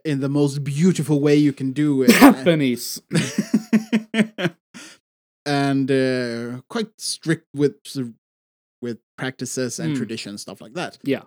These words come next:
Speaker 1: While the low culture has the more
Speaker 2: Layman's.
Speaker 1: L-, l-, well, it's, I, I don't wanna say that it's lower.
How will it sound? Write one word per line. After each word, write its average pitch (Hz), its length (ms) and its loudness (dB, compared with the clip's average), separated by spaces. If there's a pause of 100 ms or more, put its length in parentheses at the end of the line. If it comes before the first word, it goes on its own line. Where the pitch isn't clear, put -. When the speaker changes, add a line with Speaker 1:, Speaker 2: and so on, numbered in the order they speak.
(160)
Speaker 1:
While 156 400 2
the 147 100 2
low 196 240 2
culture 139 460 -4
has 139 220 -6
the 139 120 -2
more 135 400 2 (960)
Speaker 2:
Layman's. 123 1120 -4
Speaker 1:
L-, 185 220 -12 (140)
l-, 196 140 -12 (140)
well, 339 360 -4
it's, - 580 -10 (160)
I, 214 100 -8 (100)
I 220 100 0
don't 254 180 0
wanna 311 180 -2
say 190 220 2
that 165 220 0
it's 143 480 -4
lower. 139 580 0